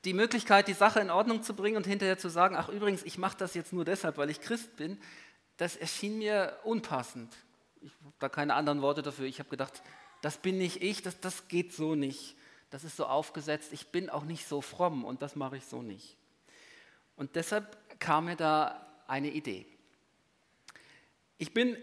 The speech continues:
in den Laden rein und habe gesagt, „Ich bin total zufrieden mit dem Velo, aber das mit der Rechnung, das kann ich so unter keinen Umständen <laughs> akzeptieren.“ Ich habe das so gesagt. Und der,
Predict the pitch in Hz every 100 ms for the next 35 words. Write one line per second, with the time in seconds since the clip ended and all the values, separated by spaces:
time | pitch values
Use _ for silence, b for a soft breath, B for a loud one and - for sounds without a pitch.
0 | - 160 160 156 160 170 160 151 175 202
1 | 175 175 185 - 165 - - - - -
2 | - 214 214 214 - 208 - 190 254 247
3 | 214 - 254 190 165 160 151 147 170 240
4 | 247 B B B B B B 175 208 240
5 | 247 240 220 247 269 285 285 262 196 -
6 | - - 220 220 262 247 - 220 220 202
7 | 196 196 190 185 170 - 175 151 151 135
8 | - - - - 120 107 90 - - -
9 | - - - - - - - - - -
10 | 160 151 175 - 254 302 214 - - -
11 | _ _ - B B B B - 135 123